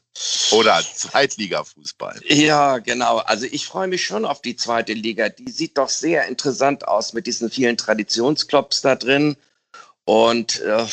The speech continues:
Speaker 2: na ja, mit meinen Schalkern, da weiß ich noch nicht so richtig, ob das, äh, dieses Jahr oder jetzt nächstes Jahr wieder klappt mit dem Wiederaufstieg. Da bin ich noch ein bisschen unsicher. Also so eine chaotische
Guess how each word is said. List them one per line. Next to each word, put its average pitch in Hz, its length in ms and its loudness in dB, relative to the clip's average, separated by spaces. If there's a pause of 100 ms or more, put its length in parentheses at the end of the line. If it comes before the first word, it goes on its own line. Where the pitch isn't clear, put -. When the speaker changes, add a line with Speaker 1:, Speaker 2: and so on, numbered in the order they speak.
(120)
Speaker 2:
na 113 200 2
ja, 123 220 4
mit 113 280 -2
meinen 120 200 0
Schalkern, 123 560 0
da 120 220 2
weiß 120 240 2
ich 120 80 -4
noch 113 120 0
nicht 113 220 -6
so 107 120 -6
richtig, 107 500 -6
ob - 140 -6
das, - 340 -4
äh, 95 240 -2
dieses 107 460 -4
Jahr 95 320 4
oder 90 140 0
jetzt 95 240 -2
nächstes 104 340 -2
Jahr 92 200 2
wieder 92 200 2
klappt - 280 -2
mit 98 120 0
dem 95 160 -4
Wiederaufstieg. 113 680 0
Da 95 120 2
bin 117 200 -4
ich 110 40 -2
noch 104 140 -2
ein 110 100 -6
bisschen 110 480 0 (800)
unsicher. 143 880 2
Also 120 220 -2
so 113 120 -4
eine 147 160 2
chaotische 123 1040 -2